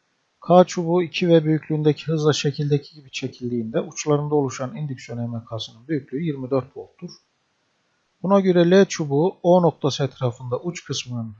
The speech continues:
hızı üç V olacak şekilde döndürülürse uçlarında oluşan indüksiyon M K S'nın büyüklüğü kaç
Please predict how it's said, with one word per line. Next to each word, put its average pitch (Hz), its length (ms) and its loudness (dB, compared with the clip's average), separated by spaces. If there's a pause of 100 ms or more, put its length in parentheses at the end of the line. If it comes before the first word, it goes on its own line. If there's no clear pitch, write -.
hızı 139 440 -2
üç 175 340 -6
V 113 220 0
olacak 131 460 2
şekilde 120 480 -6
döndürülürse 156 800 -2 (440)
uçlarında 123 540 -2
oluşan 110 420 -8
indüksiyon 123 540 -6
M 135 320 -2
K 104 160 -10
S'nın 107 300 -16
büyüklüğü 139 400 -8
kaç - 360 -10